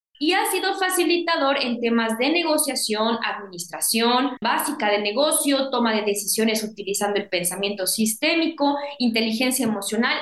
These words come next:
entre otros. Actualmente es consultor asociado para Six Target, dinámica empresarial integral, empresa de consultoría dedicada a difundir el aprendizaje organizacional y el pensamiento sistémico como herramienta para realizar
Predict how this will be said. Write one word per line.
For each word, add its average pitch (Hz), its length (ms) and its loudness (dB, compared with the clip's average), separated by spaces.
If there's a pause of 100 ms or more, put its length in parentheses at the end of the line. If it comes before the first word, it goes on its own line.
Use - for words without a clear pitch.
entre 233 440 0
otros. - 440 -4 (260)
Actualmente 359 720 0
es 359 160 -2
consultor 277 500 0
asociado 233 600 -2
para 190 240 0
Six - 340 -4
Target, 226 540 -2 (340)
dinámica 320 540 0
empresarial 233 680 0 (100)
integral, 247 680 2 (100)
empresa 226 480 2
de 208 160 -2
consultoría 311 720 0
dedicada 254 480 0
a 208 320 -4
difundir 226 520 -2
el 240 100 0
aprendizaje 202 680 -2
organizacional 190 840 -4 (300)
y 294 100 0
el 320 140 2
pensamiento 269 680 2
sistémico 285 720 0
como 220 180 2
herramienta 240 580 0
para - 180 2
realizar 190 480 -2